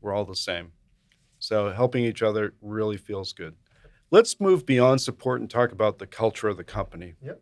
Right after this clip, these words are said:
Speaker 1: And the culture of the company can mean different things to different people. What does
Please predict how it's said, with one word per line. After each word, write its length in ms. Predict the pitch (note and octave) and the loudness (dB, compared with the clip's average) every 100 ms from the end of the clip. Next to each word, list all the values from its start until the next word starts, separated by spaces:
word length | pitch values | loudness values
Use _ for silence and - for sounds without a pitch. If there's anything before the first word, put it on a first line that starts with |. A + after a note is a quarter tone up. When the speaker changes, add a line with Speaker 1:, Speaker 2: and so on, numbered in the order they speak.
| - | -4
Speaker 1:
And 200 | A#2+ A#2+ | 0 0
the 60 | |
culture 400 | A#2+ - G#3 - | 0 0 0 2
of 100 | F3 | 0
the 80 | B2 | 0
company 640 | A#2+ B2 A#2 A#2 A2+ A2 G#2+ _ _ _ - | 0 -2 0 -2 -2 -4 -6 _ _ _ -6
can 120 | C#3 | 2
mean 200 | C3+ C3 | 4 4
different 320 | B2 A#2+ A2 | 2 0 -2
things 200 | - A2 | -2 -2
to 80 | - | -4
different 340 | G2 G2+ F#2+ F2+ | -6 -8 -10 -8
people. 320 | A#2+ A#2+ F#2 | -8 -6 -2
What 180 | A2+ D#3+ | 2 2
does 280 | C#3+ - | 2 -4